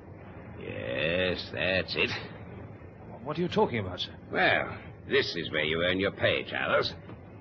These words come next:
Speaker 1: Get your men up and get the tarpaulin off that mysterious object on the foredeck. Lively now. Bye-bye. Sound the siren.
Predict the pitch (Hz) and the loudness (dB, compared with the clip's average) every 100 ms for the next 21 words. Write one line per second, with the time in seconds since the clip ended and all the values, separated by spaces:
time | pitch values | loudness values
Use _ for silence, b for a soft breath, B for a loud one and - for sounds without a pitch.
0 | - - - - 113 - 117 113 117 120 | -16 -16 -8 0 0 2 4 6 8 6
1 | 113 98 78 135 - 127 131 117 135 123 | 6 2 4 4 4 4 4 6 8 8
2 | 120 120 120 117 110 101 - 143 123 113 | 6 2 2 0 0 0 4 6 8 6
3 | 127 107 123 131 123 117 143 87 80 - | 6 6 4 4 4 10 10 10 6 6
4 | 131 165 120 104 143 151 - - - - | 6 8 8 8 8 8 4 -12 -14 -14
5 | - - - - - - - 147 220 214 | -14 -16 -16 -14 -14 -4 4 8 10 10
6 | 160 - - - - - 160 208 185 180 | 6 2 -12 -14 -10 4 8 8 8 8
7 | 139 78 | 8 6